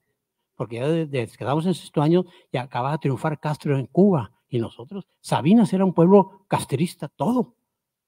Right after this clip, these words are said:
Ya cuando en el sesenta y uno, sesenta, sesenta y uno, Fidel se declara marxista-leninista,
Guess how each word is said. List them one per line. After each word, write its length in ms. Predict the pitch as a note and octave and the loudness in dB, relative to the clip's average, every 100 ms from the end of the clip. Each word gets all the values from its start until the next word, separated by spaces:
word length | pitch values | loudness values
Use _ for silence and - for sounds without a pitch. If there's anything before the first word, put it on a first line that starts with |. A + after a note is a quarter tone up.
| _ - | _ -6
Ya 100 | D3+ | 0
cuando 260 | G#3+ A3 | 2 2
en 60 | G#3 | 0
el 60 | E3 | 0
sesenta 460 | D#3+ D#3+ C#3+ D3+ | -2 -2 -2 -2
y 80 | C#3+ | 2
uno, 240 | F3+ F3 | 2 2
sesenta, 280 | D3 D3 C#3 | 0 -2 -4
sesenta 360 | C#3 - C3 C3 | -6 -4 0 6
y 60 | |
uno, 280 | E3+ D#3+ - - - | 8 8 4 -6 -6
Fidel 260 | C3+ C#3 | -2 0
se 120 | D3 D#3+ | 0 -2
declara 320 | C3+ D3+ D#3 | 0 0 0
marxista-leninista, 1000 | D3 D3+ - E3 E3 E3 F3+ E3+ F3+ | 0 -2 0 2 4 6 4 4 0